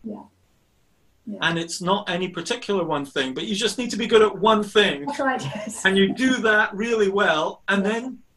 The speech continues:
Speaker 2: you can succeed.
Speaker 1: Yeah.
Speaker 2: And the, especially in the world of tech, where you can find,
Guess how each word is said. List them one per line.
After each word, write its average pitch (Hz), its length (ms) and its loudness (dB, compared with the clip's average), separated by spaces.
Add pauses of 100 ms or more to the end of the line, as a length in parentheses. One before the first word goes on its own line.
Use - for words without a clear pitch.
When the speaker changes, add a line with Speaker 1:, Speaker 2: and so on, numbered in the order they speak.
(160)
Speaker 2:
you 226 160 -6
can 240 160 -6
succeed. 262 720 -2 (200)
Speaker 1:
Yeah. 190 120 4
Speaker 2:
And 190 180 -2 (100)
the, 180 300 -4
especially 214 640 0
in 170 80 -2
the 160 80 -4
world 151 260 0
of 131 100 -8
tech, 165 360 -2 (420)
where 180 220 4
you 170 240 -2
can 147 200 -4
find, 151 540 -2